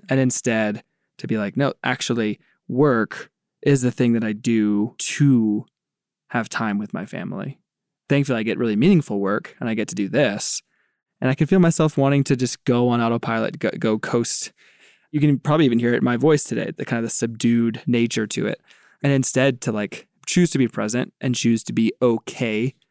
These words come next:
with whatever's happening, whether that's, you know, going and stacking wood for twenty minutes or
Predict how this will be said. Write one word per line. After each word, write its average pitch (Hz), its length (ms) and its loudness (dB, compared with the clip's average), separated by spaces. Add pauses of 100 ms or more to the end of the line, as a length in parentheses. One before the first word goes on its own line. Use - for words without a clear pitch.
(160)
with 120 180 -2
whatever's 110 300 -4
happening, 117 360 -2
whether 107 180 -6
that's, - 420 -6
you 107 120 -4
know, 113 140 -10
going 110 200 -4
and 110 100 -4
stacking 110 400 -4
wood 107 240 -4
for 123 220 -4
twenty 113 240 0
minutes 120 460 -2
or 101 420 -4